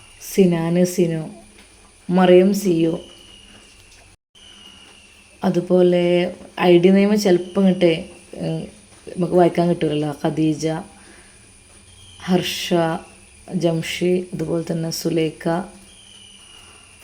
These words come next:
പാലമ്പുറത്തോ, ഇബ്രാഹിം എം കെ, അതുപോലെ ഷാമിൽ, ബുഷ്ര, ഷെറീന, സുഹറാബി,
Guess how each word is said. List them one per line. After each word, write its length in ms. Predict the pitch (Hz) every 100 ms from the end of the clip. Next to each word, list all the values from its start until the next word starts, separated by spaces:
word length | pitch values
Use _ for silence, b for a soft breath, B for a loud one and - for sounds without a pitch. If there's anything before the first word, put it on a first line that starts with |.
| - - _ _ _ _ _ _ _ _ _ _ - -
പാലമ്പുറത്തോ, 760 | 180 165 165 160 160 156 160 143 160
ഇബ്രാഹിം 680 | - 156 160 160 160 160 160 - - _ -
എം 140 | 175
കെ, 360 | 160 - 165 - - - _ _ -
അതുപോലെ 400 | 165 160 165 170
ഷാമിൽ, 760 | 170 190 170 165 170 165 - - 180
ബുഷ്ര, 520 | 180 - - 170 165 - b b b b b - -
ഷെറീന, 580 | 185 175 170 170 170 175 - - _ _ 175
സുഹറാബി, 720 | 165 160 165 165 156 165 185